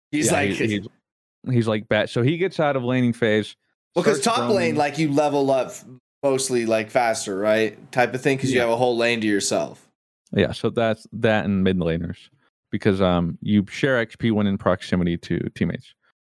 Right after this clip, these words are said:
Speaker 2: So Aatrox even gets, like, some roams, uh, starts getting kills, and the problem is very snowbally, and it's one of those things where, like, if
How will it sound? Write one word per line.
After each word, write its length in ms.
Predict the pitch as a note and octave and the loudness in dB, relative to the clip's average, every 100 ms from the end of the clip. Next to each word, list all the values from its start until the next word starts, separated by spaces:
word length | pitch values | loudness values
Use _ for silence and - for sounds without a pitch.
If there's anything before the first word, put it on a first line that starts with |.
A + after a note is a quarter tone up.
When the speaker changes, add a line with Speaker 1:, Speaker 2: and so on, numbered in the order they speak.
| _ _ _ _ _ _ _ _ | _ _ _ _ _ _ _ _
Speaker 2:
So 520 | - - E3 C#3+ B2+ - | -12 -2 2 2 0 0
Aatrox 460 | D#3 E3+ E3 C#3+ D3 | -2 0 0 0 0
even 200 | C3+ C3+ | 0 2
gets, 200 | C3+ - | 0 0
like, 140 | G#2+ | -2
some 220 | - G#2 | 0 0
roams, 680 | G2 A2 A#2 A#2+ B2 - - _ _ | 2 2 2 2 0 -2 -12 _ _
uh, 260 | - F#2+ F#2+ | -2 0 0
starts 340 | - B2+ A#2 | -2 -2 -2
getting 240 | - A2+ A2 | -2 0 0
kills, 580 | A#2 G#2 G2+ G2 - - | 0 2 2 0 -6 -6
and 100 | A2+ | -2
the 60 | A2+ | -2
problem 340 | C3 B2 A#2 | 2 2 2
is 300 | A2 G#2+ G2+ | 2 0 -2
very 360 | - G#2+ B2+ C3+ | -10 -2 0 0
snowbally, 600 | - B2+ A#2+ A2 G#2 G#2 | -2 -2 0 2 2 2
and 80 | G#2 | 0
it's 140 | G#2 | -2
one 120 | B2 | 0
of 60 | A#2+ | 0
those 160 | G#2+ - | 0 0
things 260 | A2+ A2 | 0 0
where, 80 | G#2+ | 0
like, 200 | G2 G2 | 0 0
if 340 | - G2 - | 0 0 -2